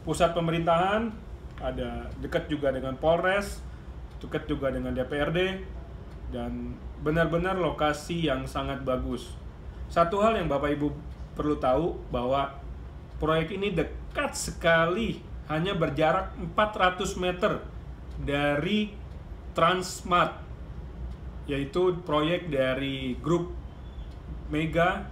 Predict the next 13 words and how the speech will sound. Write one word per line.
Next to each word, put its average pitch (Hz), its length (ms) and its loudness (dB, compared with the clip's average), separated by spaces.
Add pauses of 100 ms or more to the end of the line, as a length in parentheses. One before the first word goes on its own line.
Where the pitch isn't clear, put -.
(340)
yang 147 160 0
akan 156 160 2
membangku-, 135 480 -2
yang 151 240 0
akan 156 240 0
membangun 151 560 0 (560)
sebuah 135 1040 0 (480)
konsep 147 480 0 (160)
Transmart 160 800 2 (320)
dipadu 139 480 0
dengan 147 480 -2
Trans 143 320 -2
Studio 160 560 0